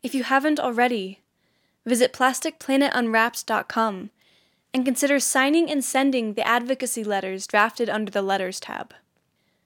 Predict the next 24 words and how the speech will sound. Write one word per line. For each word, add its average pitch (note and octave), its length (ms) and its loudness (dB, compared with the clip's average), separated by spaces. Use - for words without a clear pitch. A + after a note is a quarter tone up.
Over B3+ 220 2
time, A#3 560 -4
I A#3+ 100 2
will B3 120 6
create B3+ 340 2
new B3 200 4
posts - 640 -2
as A3 160 -4
new C4+ 180 6
information C4 540 0
becomes G#3+ 440 -4
available, G#3 640 -4
and A3+ 100 0
will A#3+ 80 4
also A#3+ 320 4
compose A#3 440 2
additional B3 500 2
letters A#3 440 2
for - 140 -4
the G#3 100 -4
Sign G#3+ 300 0
and G#3 220 -2
Send G3 300 -6
campaign. G3 600 -8